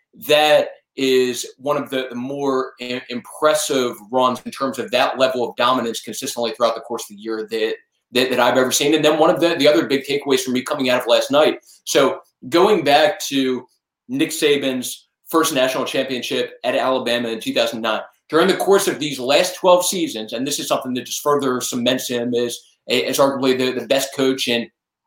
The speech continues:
in college football history and one of the best coaches overall in football history.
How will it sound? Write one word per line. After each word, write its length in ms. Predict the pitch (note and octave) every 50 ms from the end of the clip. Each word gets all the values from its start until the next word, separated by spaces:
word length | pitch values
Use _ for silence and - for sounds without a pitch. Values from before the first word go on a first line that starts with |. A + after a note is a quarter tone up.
| _ _ _ _ _ _ -
in 280 | C3+ C#3 C#3 - C3 B2
college 300 | - D3+ D#3+ D#3 D3 D3
football 260 | - D#3+ - C#3+ C#3
history 300 | C#3 C3+ - - C#3+ C3
and 80 | B2 A#2+
one 100 | B2+ C#3
of 60 | B2
the 80 | A2+
best 260 | G2+ C3+ C3+ - - -
coaches 380 | D3+ D3+ C#3 - C3 - -
overall 640 | C#3+ D3 - A#2+ B2 A#2+ B2+ D3 D3 C3+ B2+ - - - _ _ -
in 120 | - A#2+
football 300 | - G3 G3 - A#2 A2+
history. 280 | - - - - C3